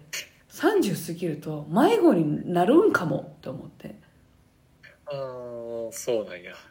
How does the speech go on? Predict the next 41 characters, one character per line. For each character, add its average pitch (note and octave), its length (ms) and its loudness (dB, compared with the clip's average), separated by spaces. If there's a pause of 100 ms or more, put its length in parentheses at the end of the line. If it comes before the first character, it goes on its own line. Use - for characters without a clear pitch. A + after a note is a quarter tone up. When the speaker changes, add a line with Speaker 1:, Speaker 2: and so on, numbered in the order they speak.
(200)
Speaker 2:
こ G#2+ 140 -10
こ G#2+ 80 -8
に - 140 -14
来 - 60 -20
て - 100 -14
ね。 - 100 -16
Speaker 1:
い - 40 4
や、 B3 140 6
も A3 120 4
う G#3+ 60 4
今 D#4+ 180 6
日 A3+ 180 4
本 F4+ 260 4
帰 C4+ 180 -2
っ A3+ 160 -2
た F3 100 -2
ら、 E3+ 340 -6 (260)
全 D4 220 4
然 D#4+ 220 4
一 - 120 -6
回 D#4 140 2
や A#3+ 100 4
っ - 100 -2
て C#4 60 0
も D4+ 120 4
ら E4+ 100 8
い E4+ 60 2
た F#4 120 2
い C4 60 4
な F3 120 2
っ E3+ 40 -4
て E3+ 80 -2
思 D#3+ 220 -2
う D3+ 140 -4
ぐ D3+ 60 -14
ら - 80 -14
い。 - 20 -16
Speaker 2:
う - 40 -18
ん。 - 40 -20 (1700)
あ G#2 40 -16
ー、 G#2+ 580 -10